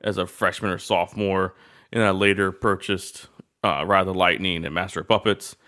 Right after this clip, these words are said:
Um, but it was just one of those things where between Sad But True and Enter Sandman, Nothing Else Matters, and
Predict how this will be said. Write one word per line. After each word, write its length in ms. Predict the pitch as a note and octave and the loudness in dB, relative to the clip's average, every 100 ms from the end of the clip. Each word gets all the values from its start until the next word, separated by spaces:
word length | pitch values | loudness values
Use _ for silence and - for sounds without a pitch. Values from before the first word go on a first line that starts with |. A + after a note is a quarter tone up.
| - - A2 | -20 -20 -14
Um, 460 | - - E2 F#2 A2 _ _ _ | -8 -8 -8 -14 -16 _ _ _
but 140 | A2+ - | -2 4
it 120 | B2+ | 4
was 140 | B2 | 4
just 140 | A#2+ E3 | -2 0
one 120 | E3 | 0
of 80 | A2 | 2
those 80 | |
things 320 | A2+ A#2 A2+ G#2+ | 2 2 2 0
where 480 | G#2 G2+ F#2+ - _ _ _ _ _ | 4 4 4 -2 _ _ _ _ _
between 420 | G#2+ - A2+ G2+ F#2 | -16 -8 -2 -2 -2
Sad 280 | C3+ B2+ | 0 2
But 140 | G#2 G2 | 0 -4
True 320 | - G2+ G2 | -4 -2 -2
and 80 | - | -2
Enter 160 | G#2+ | -4
Sandman, 560 | F#2+ G#2 G2 F#2+ F#2 F#2 - - - - | 0 0 2 0 -2 -4 -12 -20 -16 0
Nothing 280 | B2 A#2 A2+ | 2 4 4
Else 180 | G#2 | 2
Matters, 680 | G#2 F#2+ G2 G2+ G2 F#2+ - _ _ _ _ | 2 2 4 2 0 -6 -18 _ _ _ _
and 680 | A2 G#2 G2 F#2 F#2 F#2+ | -4 -2 -2 -4 -6 -8